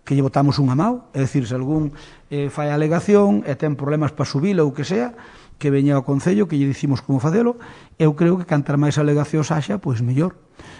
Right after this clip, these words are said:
Eh, desde logo non, non vamos a facer co que pasou con Raxo,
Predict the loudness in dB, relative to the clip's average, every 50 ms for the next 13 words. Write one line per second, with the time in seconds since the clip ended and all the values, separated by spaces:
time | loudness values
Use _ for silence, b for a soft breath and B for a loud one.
0 | B B -2 2 4 4 4 4 2 2 2 2 2 4 4 2 4 4 4 4
1 | 4 4 4 2 2 4 4 4 4 4 4 2 2 2 2 2 2 0 0 -2
2 | -4 B B B B B B B B -6 -6 -4 -4 -4 -2 0 2 2 2 2
3 | 2 2 2 2 0 0 -2 -6 -8 -8 -10